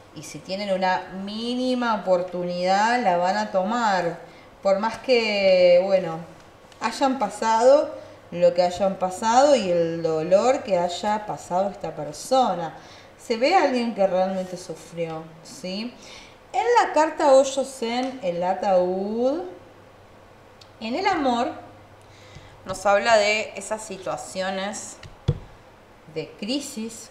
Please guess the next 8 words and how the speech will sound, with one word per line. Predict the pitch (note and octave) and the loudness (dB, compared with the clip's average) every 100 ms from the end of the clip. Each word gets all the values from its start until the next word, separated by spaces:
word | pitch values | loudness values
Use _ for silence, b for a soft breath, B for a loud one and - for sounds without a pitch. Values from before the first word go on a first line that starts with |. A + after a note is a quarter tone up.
| - | -10
que | E3+ | -6
uno | F3 G3 G3+ | -4 -4 -4
vivió, | F3+ D#3+ F#3+ B3 A3+ B3+ - - - - - - B B B B B B - | -6 -6 -2 0 0 -4 -8 -20 -20 -20 -20 -20 B B B B B B -6
o | E3 E3 | -4 -2
sequía | D#3+ D#3+ D3 G#3+ B3 A3+ | -4 -10 -10 -6 -4 -4
en | F#3+ | -4
la | E3 - | -4 -4
pareja, | D#3+ F#3 F#3 - E3+ A3 | -2 -2 -2 -4 -4 -4